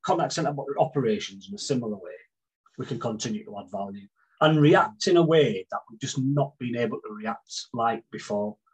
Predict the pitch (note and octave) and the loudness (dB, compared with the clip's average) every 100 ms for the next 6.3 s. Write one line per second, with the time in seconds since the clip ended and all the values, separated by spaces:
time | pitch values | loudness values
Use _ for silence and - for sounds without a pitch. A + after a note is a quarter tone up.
0 | _ _ _ C3+ G#2+ G2 G2 D#3 D3 C3 | _ _ _ -4 0 0 0 4 4 4
1 | C3+ A#2 - _ _ _ _ _ - C3+ | 2 0 -6 _ _ _ _ _ -4 0
2 | B2 B2 A#2+ A2 A#2 A#2 A2+ A2+ A2+ A2 | 4 4 2 -2 0 -2 -2 -8 -6 -4
3 | G#2+ - A2 - - A2+ - A#2 A2 G#2 | -6 -6 -10 -10 -10 -4 0 2 2 0
4 | _ _ - B2 G#2+ A#2+ - - - _ | _ _ 0 0 2 -2 -2 -8 -14 _
5 | _ _ _ - - D3+ C#3+ - C#3 B2+ | _ _ _ -6 2 6 6 4 2 2
6 | B2 A#2 G#2+ | 2 -2 -4